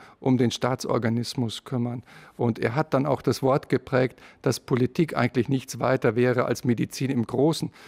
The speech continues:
Das würden wir heute vielleicht so nicht mehr unterschreiben. Aber für ihn war wirklich damals die politische Bühne mindestens gleichwertig wie sein medizinisches Tun. Also er hätte sich auf jeden Fall eingemischt.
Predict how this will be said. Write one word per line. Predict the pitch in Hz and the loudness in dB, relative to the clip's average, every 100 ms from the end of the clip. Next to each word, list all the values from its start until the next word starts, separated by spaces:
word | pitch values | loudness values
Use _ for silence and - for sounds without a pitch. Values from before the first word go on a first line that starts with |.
| 104 - | -8 -4
Das | 113 131 | -2 0
würden | 147 151 | 2 2
wir | 143 127 | 2 2
heute | 160 165 156 | 2 2 0
vielleicht | 139 131 113 | 2 2 2
so | - 156 160 | 2 4 6
nicht | 170 - 156 | 4 0 0
mehr | 143 147 | 2 2
unterschreiben. | 135 123 123 - 123 131 165 208 - | 0 -2 -4 -4 0 2 2 2 0
Aber | - 143 160 | 0 2 2
für | 151 - 147 - | 0 2 2 2
ihn | 143 175 156 135 | 0 -2 0 0
war | 135 131 | 2 2
wirklich | 143 147 151 143 - - | 0 0 -2 -2 -4 -2
damals | 123 127 135 135 - | 2 2 2 0 -2
die | 143 143 | -6 -4
politische | - 120 170 170 - 135 | -2 0 2 0 0 0
Bühne | 127 139 135 | 0 0 2
mindestens | 127 185 214 196 - 135 - | 4 4 4 4 2 0 0
gleichwertig | 123 123 127 - 123 123 131 - - | -2 -2 -2 -2 -2 -2 -4 -4 -2
wie | 143 | 2
sein | 127 123 120 | 4 4 4
medizinisches | 123 - - 139 131 - 120 - | 2 0 0 2 2 0 -4 -4
Tun. | - 143 120 | 0 2 2
Also | 117 | 2
er | 117 | 2
hätte | 123 135 | 0 -2
sich | 123 147 | -2 -2
auf | - 143 | 0 0
jeden | 143 143 | 2 0
Fall | - - | -2 -2
eingemischt. | - 110 - - - - | -2 -4 -4 -8 -12 -18